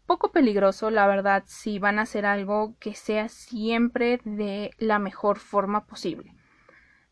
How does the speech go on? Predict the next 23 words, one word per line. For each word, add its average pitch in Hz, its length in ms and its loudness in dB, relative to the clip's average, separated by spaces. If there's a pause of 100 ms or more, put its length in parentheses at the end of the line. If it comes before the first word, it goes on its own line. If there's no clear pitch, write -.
No, 262 280 2
pues 269 160 4
es 262 120 0
que 320 120 0
tengo 285 320 2
miedo 254 380 4
porque 208 380 -6
qué 240 160 -2
tal 240 300 4
y 208 380 -2
me 220 160 4
da 214 100 2
mucha 190 380 -2
hambre, 214 420 -2 (420)
qué 220 140 0
tal 208 640 2
y 196 560 -4
me 190 500 -4
voy 202 200 4
a 196 40 0
enfermar. 202 580 0 (840)
Bueno, 247 360 4
digo, 202 360 -4